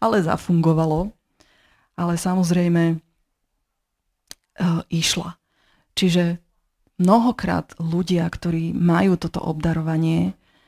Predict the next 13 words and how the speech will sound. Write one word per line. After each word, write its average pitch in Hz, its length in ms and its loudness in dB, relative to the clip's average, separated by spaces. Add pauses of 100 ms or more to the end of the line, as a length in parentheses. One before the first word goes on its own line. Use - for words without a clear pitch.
(160)
keď - 320 -2
ich 160 240 0
zastihne 170 640 2
nejaká 160 400 -4
takáto 165 400 -6
situácia, 165 640 -6
je 165 80 -2
pre 175 240 -2
nich 175 160 0
veľmi 175 240 2
ťažké 170 460 -6
sa 165 180 -6
natiahnuť 165 640 -4